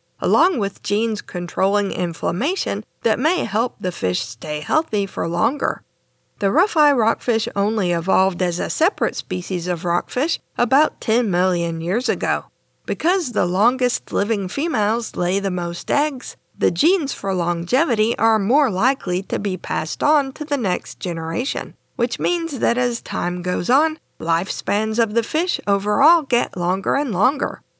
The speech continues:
The rough-eye also isn't the only species of rockfish that lives a long time. It's just the one that lives longest.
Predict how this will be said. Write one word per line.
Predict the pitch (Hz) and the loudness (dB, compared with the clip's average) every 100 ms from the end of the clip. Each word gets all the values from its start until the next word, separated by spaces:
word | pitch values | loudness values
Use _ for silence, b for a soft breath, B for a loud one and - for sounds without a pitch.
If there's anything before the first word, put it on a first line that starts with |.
| _ _ _ | _ _ _
The | 190 | 0
rough-eye | 226 403 - 220 208 | 2 2 2 2 4
also | 220 330 - 180 196 - | 2 2 2 0 0 0
isn't | 170 185 233 - | -2 0 0 0
the | 220 | 0
only | 190 226 311 190 | 2 2 0 -2
species | 175 - 180 180 170 - | -4 -6 -6 -6 -6 -4
of | 170 | -2
rockfish | 208 330 - 208 - - | 2 2 0 -4 -4 -2
that | 262 | -2
lives | 262 349 339 | 0 0 0
a | 214 | 0
long | 180 170 170 156 | 0 -2 -4 -4
time. | - 220 180 - _ - | 0 0 0 -8 _ -6
It's | 180 - | -6 -4
just | - 175 - | -4 -6 -2
the | 180 | 0
one | 202 226 | 2 2
that | 233 | 0
lives | 214 254 226 - | 2 2 0 -4
longest. | 175 233 220 180 175 - | 0 0 0 -4 -6 -14